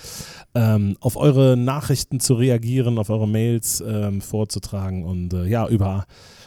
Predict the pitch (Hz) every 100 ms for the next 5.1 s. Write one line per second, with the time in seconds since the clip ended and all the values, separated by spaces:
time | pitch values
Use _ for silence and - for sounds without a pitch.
0 | - - 165 170 151 - 110 101 160 202
1 | 143 143 127 120 117 - - - 120 120
2 | 107 101 98 - 95 - 101 107 95 92
3 | - 104 92 87 92 90 87 87 - _
4 | _ _ - 87 107 - - - 104 95
5 | -